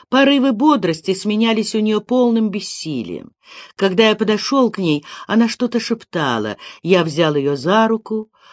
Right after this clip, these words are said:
Рука была холодна и дрожала. «Ты больна, Сиата. Ты должна лечь отдохнуть». Она повиновалась и поникла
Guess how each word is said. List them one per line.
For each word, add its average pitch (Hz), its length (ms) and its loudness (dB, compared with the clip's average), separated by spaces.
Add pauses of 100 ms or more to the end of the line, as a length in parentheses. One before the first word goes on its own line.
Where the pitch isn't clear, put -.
(120)
Рука 196 400 2
была 147 220 -2
холодна 151 720 -2 (260)
и 196 120 -2
дрожала. 123 760 -2 (300)
«Ты 190 140 -2
больна, 165 600 -2
Сиата. 160 720 -6 (340)
Ты 214 140 0
должна 214 400 2
лечь 220 280 4
отдохнуть». 170 840 -4 (300)
Она 285 260 6
повиновалась 190 1040 0
и 220 120 -2
поникла 269 800 2